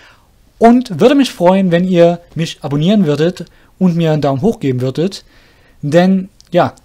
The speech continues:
das unterstützt mich halt bei der Erstellung der Videos, weil nur mit entsprechenden Abonnements, guten Bewertungen, Laufzeit et cetera komme ich seit den Neuregelungen dann wieder in die Monetarisierung rein.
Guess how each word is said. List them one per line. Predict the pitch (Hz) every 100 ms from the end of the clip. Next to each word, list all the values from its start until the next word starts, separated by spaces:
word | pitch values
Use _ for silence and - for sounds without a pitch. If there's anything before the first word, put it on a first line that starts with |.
| _ _ -
das | 165 190 -
unterstützt | 160 147 - 185
mich | 160
halt | 156 151 151
bei | 127 127 139 135
der | 131 127
Erstellung | - 147 139
der | 123
Videos, | 131 139 170 175 135
weil | 127 127
nur | 139 135
mit | 135 123 _ _
entsprechenden | - - - 165
Abonnements, | 135 131 139 165 - - - - _ -
guten | 160 131
Bewertungen, | 127 147 151 139
Laufzeit | 131 131 143 147
et | 139 127
cetera | - 147 135 139 139 _ _ _ _ _
komme | - 247
ich | 240
seit | 202 190 - 151
den | 156 151
Neuregelungen | 151 151 151 147 151 160 180
dann | 147 139 131
wieder | 143 139 143
in | 156 131
die | 127
Monetarisierung | 127 120 131 113 113 160 180
rein. | 180 190 220